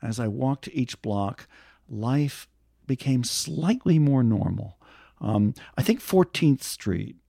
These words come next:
if you know the city at all, was the dividing line between businesses being open and everything being shut. And it was, it was finally, after a very long day that evening, it was about seven P M,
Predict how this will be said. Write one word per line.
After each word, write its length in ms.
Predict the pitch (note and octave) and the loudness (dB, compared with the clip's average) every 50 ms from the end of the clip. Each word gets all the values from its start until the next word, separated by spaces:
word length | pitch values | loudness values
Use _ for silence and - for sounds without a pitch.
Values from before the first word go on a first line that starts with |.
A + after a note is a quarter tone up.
| _ _ | _ _
if 160 | - A2 - | -8 -4 0
you 120 | A#2+ A2 | 2 4
know 400 | G#2 A2+ B2+ B2 B2+ B2+ B2 A#2 | 6 6 6 6 6 4 4 2
the 120 | G#2+ G#2 G2+ | 0 -4 -6
city 360 | - - - G#2+ G2 F#2+ F#2+ | -6 -4 -4 -4 -2 -2 -4
at 80 | F2+ F2+ | -4 -4
all, 320 | F2 F2 F#2 F#2 F#2+ - - - - - _ | -4 -4 -4 -6 -6 -8 -12 -20 -20 -18 _
was 240 | - B2+ B2+ A2 G2+ | 2 2 2 4 4
the 80 | B2 A#2+ | 2 2
dividing 520 | B2 A#2+ G2 C3+ C#3 D3+ D#3+ D3+ C#3+ C3 | 2 2 4 4 4 4 4 4 4 4
line 360 | A2+ G2+ G#2 G#2 G#2+ G#2+ G#2+ | 4 2 2 2 2 2 2
between 360 | G2+ A2 - - B2 A#2+ A2+ | 0 -2 -2 0 2 2 2
businesses 580 | G2 - C#3 C3+ C#3 D#3+ C#3 A#2 - B2+ A2 G2+ | 4 4 2 2 4 0 -2 0 0 -4 -4 -2
being 320 | - B2+ A#2 A2+ A2 A#2 | 0 2 2 2 2 0
open 400 | - - A2 G#2 - A2 G#2+ G#2 | 2 2 0 0 2 0 0 2
and 120 | G2+ G2+ A2+ | 2 2 0
everything 520 | - A2+ F#2+ A#2 G#2+ - - G2+ F#2+ F#2 | 0 0 0 0 0 0 0 -2 -2 0
being 220 | F2+ F#2+ F#2 F#2 F2+ | -2 -2 -4 -2 -4
shut. 440 | - - - F#2+ E2 F2 - - - _ _ - - - - - - _ | -4 -4 -4 -4 -4 -6 -8 -10 -16 _ _ -20 -20 -20 -20 -20 -20 _
And 340 | - - A2 A2 A2+ A2 F#2 - - - - - _ _ _ - - _ _ | -4 0 2 4 4 2 2 -2 -10 -20 -20 -20 _ _ _ -20 -20 _ _
it 140 | C4 E3 D3 | -2 -2 0
was, 180 | - - - - - _ | 0 -2 -2 -4 0 _
it 80 | D#3 | 2
was 180 | C#3+ D3 C#3 - | 2 2 0 -2
finally, 680 | - - F#3 F#3 F#3+ F#3+ F3+ E3+ D3+ C3 B2 B2+ C3 B2 B2 - | 0 2 2 4 4 4 2 2 2 2 0 0 -2 -2 -2 0
after 300 | - C#3+ C#3+ - - B2 | 0 0 0 2 2 0
a 40 | A2 | 0
very 300 | G#2+ A2+ D3 D#3 E3 E3 | 2 2 4 4 4 4
long 300 | D3 B2+ A#2 A2 A2 G#2+ | 4 2 2 2 0 0
day 220 | G#2 A2+ G#2+ G#2 | 0 0 0 0
that 220 | G#2 G#2 G#2+ G#2+ - | 0 0 -2 -2 -2
evening, 300 | A#2+ A2+ G#2 G#2+ G#2 A2 | -2 -2 -2 0 -2 -2
it 40 | A#2 | -2
was 100 | A2+ G2 | 0 2
about 200 | B2+ A#2 - - | 2 2 2 2
seven 320 | - - C#3+ D3+ D#3 C#3+ | 0 0 2 2 2 0
P 200 | C3 B2 A#2+ A2+ | 0 2 2 2
M, 280 | G#2+ G2+ G2 G2 F#2+ | 4 4 4 2 0